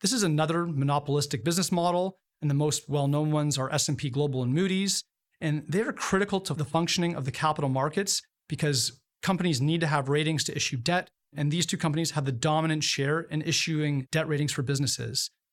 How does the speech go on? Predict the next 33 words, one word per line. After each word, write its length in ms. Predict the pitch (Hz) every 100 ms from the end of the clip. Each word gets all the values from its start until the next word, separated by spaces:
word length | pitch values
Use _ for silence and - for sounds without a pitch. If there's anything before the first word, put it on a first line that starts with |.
| _
Similar 340 | - 202 185 175
to 60 |
the 240 | 156 143 127
payments 260 | 185 180 180
networks, 320 | 165 165 -
they 140 | 143
earn 180 | 131 123
very 340 | 117 151 151
good 160 | 143 131
margins, 800 | 139 175 196 180 185 190 180 - _ _ _
they 60 | 135
generate 260 | 147 147
a 60 | 143
lot 180 | 143 151
of 60 |
cash, 560 | - 180 175 170 170 -
and 80 | 147
they 80 | 135
have 140 | 127
capital-light 640 | - - 156 156 151 147 147
balance 320 | 139 143 139
sheets, 240 | 139 120
so 120 | -
they 60 | 139
don't 140 | 147
have 160 | 139 143 -
really 240 | 143 143
any 140 | 143 139
credit 300 | - 165 135
risk 240 | 143 - -
on 120 | 139
their 80 | 127
books. 480 | 131 - - -